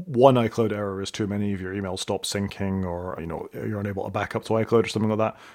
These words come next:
All cloud companies suffer from it. Google less than most, but we saw a number, a number of these this year, so they need to work on that to make that better.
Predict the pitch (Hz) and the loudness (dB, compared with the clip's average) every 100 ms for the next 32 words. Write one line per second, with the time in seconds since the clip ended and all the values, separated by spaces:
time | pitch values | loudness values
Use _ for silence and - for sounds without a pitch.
0 | - _ 120 120 127 120 127 120 120 117 | -20 _ 8 10 8 6 6 2 2 0
1 | 120 - 107 120 - - 113 104 101 101 | 0 0 2 2 0 -2 -2 0 0 -2
2 | - 98 107 104 - 110 - - 104 101 | -2 -2 0 0 -4 -6 -4 2 2 4
3 | 107 107 - 107 107 110 107 101 104 98 | 2 2 0 -4 -2 0 2 2 0 -2
4 | - 104 - 90 92 - 92 90 95 92 | 0 0 -2 -4 -6 -6 -4 -4 -4 -6
5 | 87 - 82 73 76 120 127 - | -6 -10 -10 -10 -4 -2 -2 -2